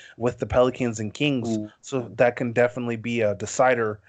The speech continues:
Speaker 1: for, uh, who's gonna compete for that
Speaker 2: It's really
Speaker 1: eighth
Speaker 2: getting
Speaker 1: seed.
Speaker 2: down to it, man. There's
Speaker 1: Yeah,
Speaker 2: not
Speaker 1: it's
Speaker 2: a
Speaker 1: really
Speaker 2: lot of
Speaker 1: getting down
Speaker 2: playoff,
Speaker 1: to it.
Speaker 2: there's not a lot of games left, which
Speaker 1: There's
Speaker 2: is
Speaker 1: not a lot of
Speaker 2: crazy.
Speaker 1: games.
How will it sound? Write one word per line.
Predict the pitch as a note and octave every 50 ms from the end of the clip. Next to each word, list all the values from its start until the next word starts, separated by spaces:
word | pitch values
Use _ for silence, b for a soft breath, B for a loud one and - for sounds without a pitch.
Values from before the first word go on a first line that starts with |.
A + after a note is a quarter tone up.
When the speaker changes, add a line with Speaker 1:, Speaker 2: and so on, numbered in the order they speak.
| b b b
Speaker 1:
for, | _ - - C#3+ C3 B2+ B2 A#2+ A#2 F#2
uh, | G#2+ G#2+ G#2 G#2 G2+
who's | F#2+ A#2+ C3 B2+ A#2 G#2+
gonna | B2+ A#2 A2+ A2
compete | - G#2+ - - - - D3 C3+ A2 - - - B B B B B
for | - - C#3+ C#3 D3
that | D#3 D3+
Speaker 2:
It's | D3 C3
really | B2 B2 A#2+ A#2 A#2
Speaker 1:
eighth | A2+
Speaker 2:
getting | B2 A2+ A2 G#2+
Speaker 1:
seed. | G2+
Speaker 2:
down | A2 A2 A2+ A2 A2
to | - - A2+ G#2+
it, | G#2 G#2
man. | G#2+ G#2+ G#2 G#2 G#2 -
There's | - B2 B2 A#2 A2 A#2+
Speaker 1:
Yeah, | B2
Speaker 2:
not | A#2 A#2
Speaker 1:
it's | B2 A#2+
Speaker 2:
a |
Speaker 1:
really | A#2+ A#2+
Speaker 2:
lot | A#2 A#2+
of | A#2
Speaker 1:
getting | B2 A#2 A2+
down | C3+ C3 B2 A2+ A#2
Speaker 2:
playoff, |
Speaker 1:
to | B2 B2+
it. | A#2+
Speaker 2:
there's | C3 C#3+ C#3 C3+
not | E3+ E3+
a | F3 E3
lot | D#3+ D#3
of | D3
games | - D#3 E3 E3+ - -
left, | G2 D2+ - - _ _ _ _ _ _ _ _ -
which | C3
Speaker 1:
There's | C3 A#2+
Speaker 2:
is | A2+ C3+
Speaker 1:
not | C3 C3
a | C3
lot | B2+ -
of | -
Speaker 2:
crazy. | A2+ A2+
Speaker 1:
games. | G#2+ -